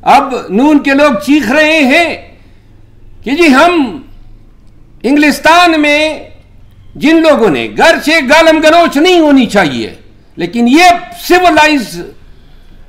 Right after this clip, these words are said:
मुआशरे में सिविलाइज तरीके से किसी के खिलाफ प्रोटेस्ट करना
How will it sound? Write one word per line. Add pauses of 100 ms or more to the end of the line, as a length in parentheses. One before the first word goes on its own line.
(1160)
मुआशरे
में
सिविलाइज
तरीके
से
किसी
के
खिलाफ
प्रोटेस्ट
करना